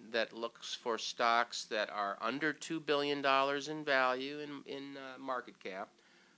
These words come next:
which is considered small, uh, and then, um, enterprise value to cash flow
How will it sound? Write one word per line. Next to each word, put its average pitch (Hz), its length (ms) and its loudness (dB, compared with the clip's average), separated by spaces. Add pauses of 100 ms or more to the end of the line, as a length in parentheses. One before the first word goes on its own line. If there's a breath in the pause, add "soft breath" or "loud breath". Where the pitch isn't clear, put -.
(140)
which 110 240 -8
is 113 100 -6
considered 113 480 0
small, 113 640 4 (720 soft breath)
uh, 117 380 4
and 143 220 -2
then, 156 340 0 (120)
um, 143 580 4
enterprise 160 500 -2
value 147 300 -2
to 139 60 -6
cash 147 360 -2
flow 143 300 2